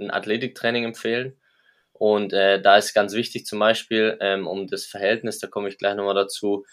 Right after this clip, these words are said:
mit dem, ähm, Training, also was für ein Training das denn ist, ähm, würden wir eher so fünfzehn bis zwanzig Minuten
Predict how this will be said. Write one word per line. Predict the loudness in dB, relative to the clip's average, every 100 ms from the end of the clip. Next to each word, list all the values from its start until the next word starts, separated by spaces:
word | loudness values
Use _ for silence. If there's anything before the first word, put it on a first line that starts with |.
| _ _ -6
mit | -2 2
dem, | 2 2 -6 -12 -6
ähm, | -4 -4 -4 -8 -12 _ _ _ _ -20 -4
Training, | 4 4 4 0 -2 -4 _
also | -2 0 4
was | 4 2
für | -2
ein | -2
Training | 2 4 4 4
das | 4 2
denn | 0 -2
ist, | -2 -4 -8 -16 -20 -20 _
ähm, | 0 0 -2
würden | -4 -4 -4 -6
wir | 0 4 4 4 -2
eher | -4 0 2 0
so | -8
fünfzehn | -6 -4 -4 -4
bis | -4 2
zwanzig | 4 4 0 -6
Minuten | 0 0 0 -2 -2 -6